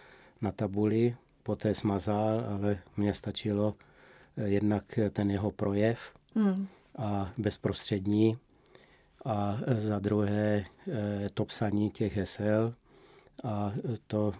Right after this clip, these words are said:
Speaker 1: nakonec rozhodlo i o úspěšné, eh, zkoušce u něho, která nebyla jednoduchá, ale jako prošel jsem, takže mě utkvěl v paměti a byl to taky takový vzor, eh, vysokoškolského pedagoga, který,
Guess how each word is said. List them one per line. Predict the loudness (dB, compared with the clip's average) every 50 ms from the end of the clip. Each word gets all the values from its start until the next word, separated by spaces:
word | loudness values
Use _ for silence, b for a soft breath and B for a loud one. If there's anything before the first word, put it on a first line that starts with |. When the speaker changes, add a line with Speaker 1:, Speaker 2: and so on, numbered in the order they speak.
| -6
Speaker 1:
nakonec | -6 -4 -2 -2 -2 0 0 2 2 2 0 0 0
rozhodlo | 0 0 0 0 0 0 0 0 2
i | 2 2 2
o | 2 0
úspěšné, | 0 -2 -4 -4 -6 -2 0 0 0 0 0 -2 -2
eh, | -2 -2 -2 -4
zkoušce | -4 -4 -6 -4 -4 -2 -2 -2 0
u | 0 0
něho, | 0 0 0 0 0 -2 -2 -4 b b b b b b b
která | -4 -4 -2 0
nebyla | 0 0 0 2 0 2
jednoduchá, | 2 0 0 0 0 0 -2 -2 -2 -2 -2 -2 0 -2 -2
ale | -2 -2 -4 -6 -8 -10 -10
jako | -10 -10 -6 -4 -4 -4
prošel | -2 -2 -6 -4 -2 -2 -2 -2 -2
jsem, | -2 -4 -4 -4
takže | -2 -2 -2 0 0 0
mě | 0 -2 -2
utkvěl | -4 -6 -6 -6 -4 -4 -4 -4
v | -6
paměti | -6 -8 -6 -2 -2 -2 -2 -4 -4 -4 -2 0 0
a | 0 -2 b b b b b b b b b b
byl | -2 0 2
to | 0 0
taky | 0 -2 0 0 2
takový | 2 0 0 0 0 2 2 2
vzor, | 2 2 0 2 2 2 0 -2 -4 _ _ b b b b b b b b b b b b -6
eh, | -4 -2
vysokoškolského | -2 0 0 0 -2 -2 -2 -4 -2 -2 -4 -4 -4 -4 -4 -4 -4 -2
pedagoga, | -2 -2 -2 0 0 0 0 2 0 0
který, | -2 -2 -4 -4 -2 0 0 0 -2